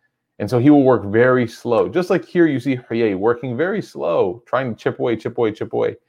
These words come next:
He doesn't even tell him what he wants to tell him until he gets inside his house.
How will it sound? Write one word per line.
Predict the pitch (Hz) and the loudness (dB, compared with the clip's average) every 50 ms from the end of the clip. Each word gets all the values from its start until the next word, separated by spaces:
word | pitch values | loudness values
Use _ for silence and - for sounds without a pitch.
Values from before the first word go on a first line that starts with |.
| _ _ _ _ _ _ _ _ _ | _ _ _ _ _ _ _ _ _
He | - 120 | 0 2
doesn't | 131 139 151 156 | 2 4 4 4
even | 147 143 131 117 | 4 2 0 -2
tell | - - 135 135 139 143 | -2 0 2 2 2 2
him | 135 131 123 113 95 87 90 - _ | 0 -2 -2 -4 -4 -6 -10 -12 _
what | 104 101 117 120 123 | -2 0 0 0 0
he | 117 117 | -2 -2
wants | 117 120 120 113 | -2 -2 -2 -2
to | - 107 | -4 -4
tell | - - 120 120 117 | -2 0 0 2 0
him | 113 | -2
until | 110 104 - 113 | -6 -4 -4 -2
he | 107 101 | -2 -2
gets | 101 98 98 | -2 -4 -4
inside | 101 92 - 90 90 | -6 -4 -2 -2 -2
his | 87 85 - | -4 -6 -10
house. | - - - - _ | -12 -14 -14 -16 _